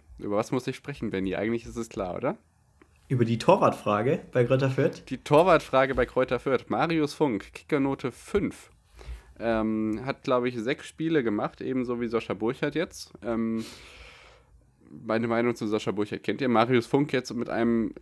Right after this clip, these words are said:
Speaker 1: großen Fauxpas. Es hat mich so ein bisschen daran erinnert, wie, ähm, Unai Simon bei der E M in Kopenhagen. Ich weiß nicht mehr den Gegner. Ich glaub, es war Kroatien. War das dieses ganz skurrile Tor?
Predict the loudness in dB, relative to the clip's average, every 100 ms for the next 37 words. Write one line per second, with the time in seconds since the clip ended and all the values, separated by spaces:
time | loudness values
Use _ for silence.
0 | -16 4 6 6 4 2 6 10 10 10
1 | 6 4 4 4 2 4 4 6 6 6
2 | 6 6 4 2 0 2 2 2 2 2
3 | 2 6 6 6 4 4 4 4 6 8
4 | 8 6 4 -16 -18 -16 -18 -20 -2 4
5 | 6 8 8 8 6 4 4 4 4 8
6 | 10 10 10 6 8 6 8 4 6 6
7 | 6 4 4 4 4 2 4 4 4 4
8 | 6 4 2 2 2 0 -6 -4 2 2
9 | 4 2 2 4 2 0 -6 -6 2 2
10 | 4 2 4 4 4 2